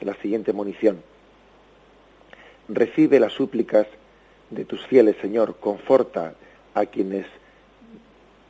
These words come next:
sienten la prueba de la pérdida de este, de este hijo".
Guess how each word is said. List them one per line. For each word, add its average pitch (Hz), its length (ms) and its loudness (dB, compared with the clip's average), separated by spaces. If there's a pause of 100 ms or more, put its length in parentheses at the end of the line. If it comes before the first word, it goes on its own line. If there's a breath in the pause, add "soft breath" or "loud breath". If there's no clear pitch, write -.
(440)
sienten 120 420 0
la 107 140 0
prueba 110 320 4
de 104 200 -2
la 104 120 2
pérdida 110 420 2
de 104 60 0
este, - 300 -2
de 101 160 -8
este 101 220 0
hijo". 95 300 -2